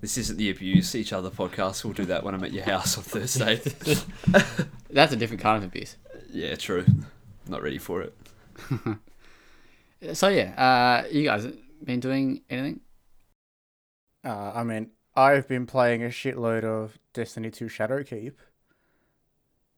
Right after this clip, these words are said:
Speaker 3: and Ghost Recon Breakpoint, but that's about it, really.
Speaker 2: Right. What, what about non-gaming related?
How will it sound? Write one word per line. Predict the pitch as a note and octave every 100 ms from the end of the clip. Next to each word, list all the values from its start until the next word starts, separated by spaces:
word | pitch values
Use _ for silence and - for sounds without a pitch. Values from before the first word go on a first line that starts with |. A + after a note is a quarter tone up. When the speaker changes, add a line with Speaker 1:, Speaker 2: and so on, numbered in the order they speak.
| _ _ _ -
Speaker 3:
and | A2 G#2+ A2 _ -
Ghost | C3+ A2+
Recon | B2 A#2+ A#2 A2
Breakpoint, | A#2+ C3 - A#2+ -
but | C3
that's | -
about | A2 A2
it, | A#2+ C3+
really. | A#2+ B2 C#3 _ _ _ _ _ _ _ _ _ _ _ _ _ _ _ _ _ _ _
Speaker 2:
Right. | A2+ C3+ D3 - - _
What, | B2+ B2 - -
what | C3+ A#2+ C3
about | B2+ A#2 A2+
non-gaming | A2+ A#2 G#2+ G#2+ A2 A2 -
related? | G#2+ F#2+ F#2 F#2+